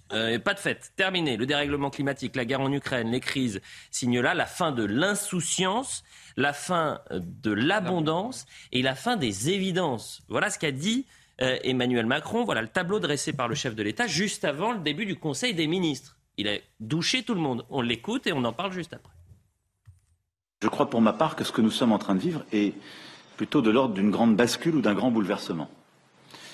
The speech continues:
Speaker 3: D'abord parce que nous vivons, et cela pas simplement depuis cet été, ces dernières années, au fond, la fin de ce qui pouvait apparaître comme une abondance. Et c'est, je dois le dire aussi,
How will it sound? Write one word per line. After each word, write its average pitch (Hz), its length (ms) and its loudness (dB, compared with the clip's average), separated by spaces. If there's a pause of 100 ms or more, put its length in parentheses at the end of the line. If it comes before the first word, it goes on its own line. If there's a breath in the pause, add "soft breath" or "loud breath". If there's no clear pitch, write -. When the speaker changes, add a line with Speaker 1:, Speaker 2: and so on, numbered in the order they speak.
(580 loud breath)
Speaker 3:
D'abord 139 280 4
parce - 180 -6
que 107 220 0
nous 120 180 4
vivons, 113 380 0
et 107 80 0
cela 85 480 -2 (100)
pas 95 100 -4
simplement 95 380 -2
depuis 87 200 -4
cet - 200 -8
été, 120 420 2
ces - 160 -12
dernières 85 420 -4
années, 131 260 4 (500 loud breath)
au 110 60 -2
fond, 170 340 0 (720 loud breath)
la 127 140 4
fin 196 240 2
de 185 40 4
ce - 80 -2
qui - 100 -4
pouvait 127 280 2
apparaître 123 360 0
comme 113 180 2
une 107 100 4
abondance. 110 760 2 (360 loud breath)
Et 135 120 0
c'est, - 180 -10 (140)
je 95 160 -4
dois 92 160 2
le 92 40 -2
dire 92 220 0
aussi, 147 540 -4